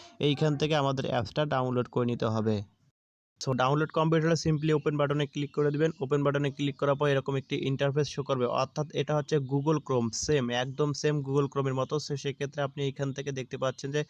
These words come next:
আপনি যখনই অ্যাপসটা ওপেন করে দিবেন, ওপেন করার পর এইখান থেকে উপরে দেখতে পাচ্ছেন যে একটি অপশন দেওয়া রয়েছে। So, এই যে ডান, ডান দিকে সবার, so, এইখানে একটা ক্লিক করে দিবেন। এখানে একটা ক্লিক করার পর এরকম একটি ইন্টারফেস শো করবে আপনাদের মাঝে।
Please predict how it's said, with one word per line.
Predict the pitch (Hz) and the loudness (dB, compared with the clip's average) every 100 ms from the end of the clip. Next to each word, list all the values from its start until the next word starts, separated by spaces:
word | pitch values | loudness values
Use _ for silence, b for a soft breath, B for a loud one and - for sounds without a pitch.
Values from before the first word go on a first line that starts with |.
| B B B - | B B B -6
আপনি | - 147 | -2 0
যখনই | 143 139 151 151 | 2 2 2 2
অ্যাপসটা | 143 - 147 | 0 0 0
ওপেন | 135 143 139 | 0 0 0
করে | 147 147 | 0 0
দিবেন, | 147 123 135 - | 2 0 0 -2
ওপেন | 135 143 143 | -2 -2 -2
করার | 143 139 | -2 -2
পর | 147 147 | 0 0
এইখান | 135 139 135 | 0 -2 -2
থেকে | 143 | 0
উপরে | 135 135 143 | 0 0 0
দেখতে | 135 - | -2 -4
পাচ্ছেন | 135 127 139 131 | -4 -2 -2 -2
যে | 131 | -4
একটি | - 131 131 | -4 -4 -2
অপশন | - - - 139 | -2 -4 -4 0
দেওয়া | 135 | 0
রয়েছে। | 127 127 - | 0 -2 -4
So, | 143 139 | -4 -2
এই | 131 | -2
যে | 131 131 | -2 -2
ডান, | 127 123 127 | -2 -2 -2
ডান | 123 127 | -2 -2
দিকে | 131 139 | -4 -6
সবার, | - 123 135 | -6 -2 -2
so, | 147 143 | -2 -4
এইখানে | 135 139 | -4 -6
একটা | 135 131 | -10 -8
ক্লিক | 147 143 | -4 -4
করে | 139 123 | 0 0
দিবেন। | 110 110 110 | 0 -2 -2
এখানে | 113 131 | -2 -4
একটা | 135 | -6
ক্লিক | 143 139 139 | -8 -8 -4
করার | 143 | -4
পর | 147 147 | -2 -2
এরকম | 143 139 147 | -2 -2 -4
একটি | 139 - | -4 -4
ইন্টারফেস | 143 139 139 143 143 | -4 -2 -2 -2 -4
শো | - | -6
করবে | 131 127 | -4 -2
আপনাদের | 120 120 120 | -2 -2 -2
মাঝে। | 117 113 | -2 -2